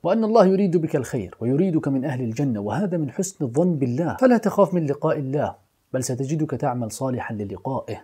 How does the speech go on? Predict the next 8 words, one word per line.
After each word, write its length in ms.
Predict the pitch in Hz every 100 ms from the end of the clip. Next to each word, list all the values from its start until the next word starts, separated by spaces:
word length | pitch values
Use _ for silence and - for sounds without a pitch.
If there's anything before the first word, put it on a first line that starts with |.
| -
وإذا 220 | 226 202
اشتدت 360 | 156 214 185 151
بك 180 | 165
الدنيا 540 | 139 117 156 156 147 139
بأهوائها 840 | 123 107 - 117 139 135 131 117
بمعاصيها 840 | 113 113 104 104 - 156 123 104
لا 140 | 113 165
تحزن 440 | 143 - -